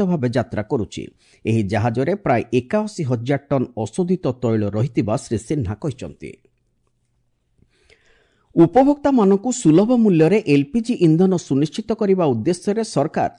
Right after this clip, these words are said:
ଦୁଇ ହଜାର ପଚିଶ ଛବିଶ ଆର୍ଥିକ ବର୍ଷରେ ତୈଳ ବିପଣନ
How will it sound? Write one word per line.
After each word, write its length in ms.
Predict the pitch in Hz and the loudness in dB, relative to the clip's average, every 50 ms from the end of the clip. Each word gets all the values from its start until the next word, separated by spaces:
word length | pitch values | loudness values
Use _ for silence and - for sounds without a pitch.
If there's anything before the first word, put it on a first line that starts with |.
| _ _ _ _ _ _ _ - | _ _ _ _ _ _ _ -4
ଦୁଇ 240 | 107 107 156 202 202 | 2 4 4 4 4
ହଜାର 300 | 262 254 247 - 247 220 233 - | 0 -2 -2 0 -2 -2 -2 -4
ପଚିଶ 360 | - 226 226 - - 240 233 - | -6 -6 -6 -6 -6 -8 -8 -6
ଛବିଶ 320 | - - 202 196 202 190 - - | -4 -4 -2 0 -2 -2 -2 -2
ଆର୍ଥିକ 340 | - 131 - - - 190 196 196 | -4 -4 -4 -4 -6 -4 -2 -2
ବର୍ଷରେ 440 | 160 127 135 131 - - 156 151 202 202 - | -2 -2 -2 -4 -4 -6 -4 -4 -4 -4 -2
ତୈଳ 240 | - 147 131 151 160 202 202 | 0 2 2 2 2 0 0
ବିପଣନ 440 | 160 131 127 127 175 175 180 180 | 0 -4 -4 -4 -4 -4 -2 -2